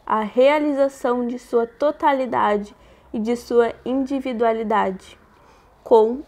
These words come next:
ou contra sua vontade. A dinâmica desse processo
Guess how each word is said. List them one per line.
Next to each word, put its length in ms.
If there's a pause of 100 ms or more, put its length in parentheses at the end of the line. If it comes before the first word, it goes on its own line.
(140)
ou 200
contra 580
sua 260
vontade. 800 (640)
A 80
dinâmica 680
desse 240
processo 720